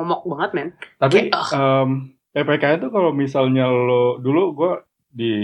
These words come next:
Speaker 2: em, S D gue tuh P P K N ada tesnya gitu, dan tesnya tuh bukan pilihan ganda tapi kayak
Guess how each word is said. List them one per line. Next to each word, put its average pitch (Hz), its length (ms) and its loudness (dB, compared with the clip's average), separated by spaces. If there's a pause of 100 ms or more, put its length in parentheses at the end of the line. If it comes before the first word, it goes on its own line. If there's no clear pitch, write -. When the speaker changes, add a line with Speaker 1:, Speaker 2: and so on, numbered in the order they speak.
(160)
Speaker 2:
em, 104 380 -2 (180)
S 113 160 -6
D 104 160 -2
gue 120 140 4
tuh 151 260 2
P - 140 -16
P 117 180 -2
K 127 80 0
N 135 120 6 (120)
ada 117 140 2 (260)
tesnya 113 400 -4
gitu, 110 240 0
dan 117 160 0
tesnya 120 320 0
tuh 160 400 2
bukan 104 560 -2
pilihan 107 240 2
ganda 104 240 2
tapi 123 240 -2
kayak 101 400 -6